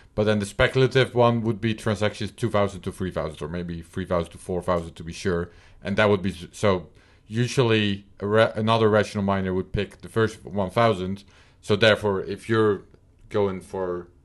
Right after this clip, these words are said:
two thousand to three thousand afterwards, then that should be fine.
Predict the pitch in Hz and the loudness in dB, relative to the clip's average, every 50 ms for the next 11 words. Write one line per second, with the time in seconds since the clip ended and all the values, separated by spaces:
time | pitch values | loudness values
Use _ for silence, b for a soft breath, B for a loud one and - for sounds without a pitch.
0 | _ _ _ _ - - 110 - 95 92 87 85 85 - 87 - 117 117 101 98 | _ _ _ _ -10 -10 -8 -4 -4 -6 -6 -8 -12 -16 -10 -6 -6 -4 -4 -2
1 | 95 95 90 92 87 92 101 101 - - 95 87 87 87 85 85 - - 90 90 | -4 -4 -4 -6 -6 -4 -6 -6 -4 -6 -6 -6 -4 -6 -6 -8 -10 -12 -10 -8
2 | 90 87 85 - - - 71 71 71 - 78 - - | -8 -8 -10 -10 -16 -18 -18 -18 -16 -16 -16 -16 -16